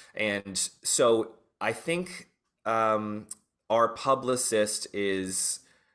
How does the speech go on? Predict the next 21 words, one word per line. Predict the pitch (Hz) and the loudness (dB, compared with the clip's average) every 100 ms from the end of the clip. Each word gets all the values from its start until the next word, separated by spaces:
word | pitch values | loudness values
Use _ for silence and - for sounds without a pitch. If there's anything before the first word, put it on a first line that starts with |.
| _ - | _ -6
there's | 113 120 | 0 0
a | 127 | 0
couple | 151 143 147 | -2 2 2
outlets | 117 110 113 | 2 2 0
that | 117 | 0
wanna | 107 104 | 0 -2
premiere | - 110 107 107 | -6 -8 -4 -2
the | 98 | -2
trailer. | - 104 87 80 71 | -4 -4 -2 0 -2
So | - 110 | -2 -2
that | 98 85 | -2 0
would | 117 | -2
have | 120 117 | -2 -4
to | 127 | -6
premiere | 117 113 107 95 | -6 -6 -2 -4
first | - 113 95 - 98 | -2 0 0 -2 -10
before | - 85 | -6 -2
I | 87 | -2
can | - 95 | -4 -8
give | 92 85 | -6 -4
it | 82 | -6